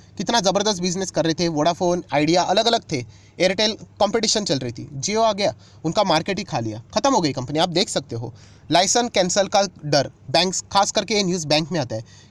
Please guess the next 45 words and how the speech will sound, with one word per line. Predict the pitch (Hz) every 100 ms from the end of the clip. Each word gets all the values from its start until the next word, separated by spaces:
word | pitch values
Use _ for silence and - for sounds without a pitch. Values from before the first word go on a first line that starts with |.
| -
कि | 208 -
आरबीआई | 156 170 226
वार्निंग | 196 175 190 233
देती | 226 262
है |
ना | 269
किसी | - -
बैंक | 165 160 180
को | 175
कि | 190
हम | 175 190
आपका | 160 - 190
लाइसेंस | 160 151 185
कैंसिल | 180 170 170
करेंगे, | 170 170 170 113 - - - - - - -
दोस्तों | 143 165 208
संभल | 175 175 202
लेना, | 190 226
वहाँ | 175
पे | 151
कुछ | 120 175 202
ना |
कुछ | 185 185
गड़बड़ | 160 151 170
हो | 156
सकती | 156 160 - 113
है। | 110 - - - -
नेक्स्ट, | 220 226
अगर | 180 131 175
इंटरनल | 196 269 269 262
इशू, | 233 226
कंपनी | 175 202 240 254
में | 247 240
बार | 170 233
बार | 247
कुछ | 262 262
ना | 262
कुछ | 247 214
गड़बड़ | 196 185 208
चल | 196
रही | 160 123
है, | 110 165
एक | 247
बार | 262 285
नहीं, | 220